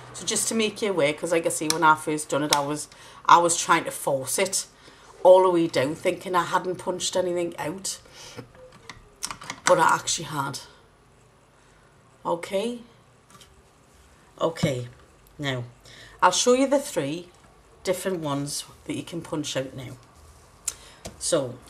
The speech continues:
I've got a nice bit of black card here for the background, and the first one I'm gonna do, I'm just gonna take a bit of white, uh, scrap card, and I'm just gonna punch out the full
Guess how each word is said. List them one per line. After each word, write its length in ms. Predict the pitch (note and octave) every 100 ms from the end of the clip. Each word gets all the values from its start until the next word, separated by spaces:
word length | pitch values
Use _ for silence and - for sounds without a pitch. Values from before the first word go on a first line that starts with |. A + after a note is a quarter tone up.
| -
I've 100 | -
got 120 | E3
a 40 |
nice 240 | F3 G#3+ -
bit 160 | A3+
of 200 | G#3 G3+ - - -
black 220 | F#3+ -
card 300 | - F#3+ F3+
here 180 | G3 G3+
for 120 | F#3+
the 100 | F3
background, 640 | G3 F#3+ B3 D4+ F4+ F4 - - - - - - -
and 320 | E3+ E3+ E3
the 140 | -
first 420 | E3+ - C4 C4 -
one 120 | G#3+
I'm 160 | F#3+
gonna 220 | F#3 F3 D#3
do, 340 | F3+ G#3 A#3+
I'm 140 | F#3+
just 200 | F#3+ F#3+
gonna 120 | G3 F3+
take 260 | - F#3+
a 60 | F3
bit 140 | G3
of 140 | F#3 F#3+
white, 380 | A3+ A#3+ - - - - - - - -
uh, 140 | F#3
scrap 540 | F3 - - G#3 G3+ -
card, 480 | - F#3 G3 C4+ - - - - - - - - - - - - - - - - - - - - - - -
and 280 | F#3 F3+ F#3
I'm 160 | F#3+ G3
just 240 | A3+ -
gonna 160 | A3+ A3+
punch 440 | - A#3 A3 -
out 300 | G3 F#3+ -
the 80 | G3+
full 540 | G3 - G3+ F#3+ F#3+